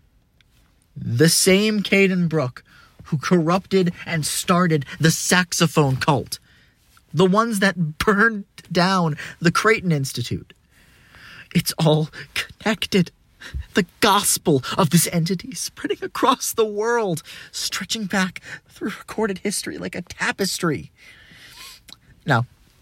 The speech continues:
the important part, why I'm, why I'm recording all of this, why I'm, I'm talking to you,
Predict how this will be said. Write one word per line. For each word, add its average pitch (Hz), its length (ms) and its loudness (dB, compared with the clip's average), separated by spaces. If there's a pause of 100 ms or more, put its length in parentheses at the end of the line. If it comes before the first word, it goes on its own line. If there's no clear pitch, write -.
(760)
the 117 180 -4
important 143 480 -4
part, 107 240 -8 (200)
why 151 220 2
I'm, 147 340 -2
why 143 140 -2
I'm 151 120 -2
recording 143 420 -2
all 110 200 -6
of 117 60 -6
this, 110 220 -6
why 143 140 0
I'm, 127 280 -2
I'm 131 200 -4
talking 147 560 -4
to - 140 -12
you, 135 420 -2